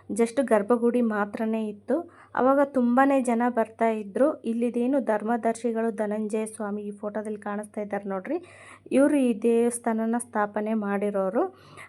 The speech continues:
ಇವರು, ಆ, ಒಂದು ಕಟ್ಟೆ ಮೇಲೆ ಕೂತ್ಕೊಂಡು ಬಂದಂಥ ಜನಗಳಿಗೆ, ಅವ್ರಿಗೆ "ನೀನು ಇಂಥ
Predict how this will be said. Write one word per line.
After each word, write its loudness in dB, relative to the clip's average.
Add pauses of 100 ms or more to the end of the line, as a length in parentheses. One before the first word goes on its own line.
ಇವರು, 4 (120)
ಆ, 2
ಒಂದು 2
ಕಟ್ಟೆ 0
ಮೇಲೆ 2
ಕೂತ್ಕೊಂಡು 0
ಬಂದಂಥ -2 (640)
ಜನಗಳಿಗೆ, 0 (400)
ಅವ್ರಿಗೆ 4
"ನೀನು 2
ಇಂಥ -2